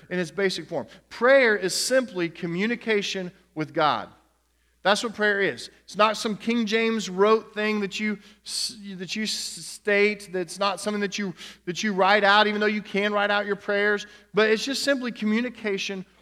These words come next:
with God. When we pray, we're communicating with the Almighty God. Look what it says in Psalm chapter five, verses one through three.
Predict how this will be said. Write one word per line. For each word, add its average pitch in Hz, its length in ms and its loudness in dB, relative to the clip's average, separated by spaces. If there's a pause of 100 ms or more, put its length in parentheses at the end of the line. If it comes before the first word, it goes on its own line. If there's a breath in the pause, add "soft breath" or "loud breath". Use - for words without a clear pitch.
with 160 180 -4
God. 160 180 2
When 175 80 0
we 233 80 2
pray, 240 240 0
we're 196 140 2
communicating 190 720 -4
with 160 100 -6
the 165 80 -4
Almighty 165 400 0
God. 147 220 0 (180 loud breath)
Look 226 140 2
what 233 80 4
it 196 80 2
says 208 260 0
in 190 80 -4
Psalm 196 300 0
chapter 170 320 -2
five, 175 320 0
verses 151 280 -6
one 160 140 -4
through 143 140 -6
three. 139 340 -6